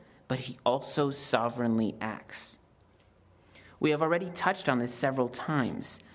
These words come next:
since it is difficult to separate God's omniscience from his sovereignty.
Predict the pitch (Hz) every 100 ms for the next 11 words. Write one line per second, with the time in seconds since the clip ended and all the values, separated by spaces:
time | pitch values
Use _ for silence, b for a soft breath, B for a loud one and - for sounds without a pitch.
0 | B - 139 - 131 123 - 139 - 175
1 | 143 - - - 151 151 - 98 - -
2 | 110 110 110 110 139 165 90 90 - -
3 | - - - 104 120 - - 147 135 107
4 | 110 - -